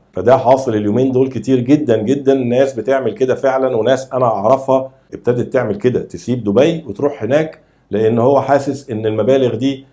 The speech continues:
بتخش حاجة بتاعته، في الآخر بتدخل لحاجة هو بيحوش فيها ويمتلكها في النهاية، وده طبعا تفكير صائب جدا.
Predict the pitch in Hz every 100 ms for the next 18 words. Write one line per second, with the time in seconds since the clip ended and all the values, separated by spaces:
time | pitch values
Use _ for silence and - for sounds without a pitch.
0 | _ _ 98 101 139 139 - - - 127
1 | 127 101 135 131 - 80 - - 101 131
2 | 135 135 127 127 - _ - 87 143 -
3 | 131 123 98 120 135 135 107 123 127 110
4 | 101 123 131 104 - 131 135 135 95 95
5 | 95 95 117 135 104 101 95 98 127 104
6 | - _ - 95 110 117 120 113 107 101
7 | - - 113 101 117 113 98 139 127 82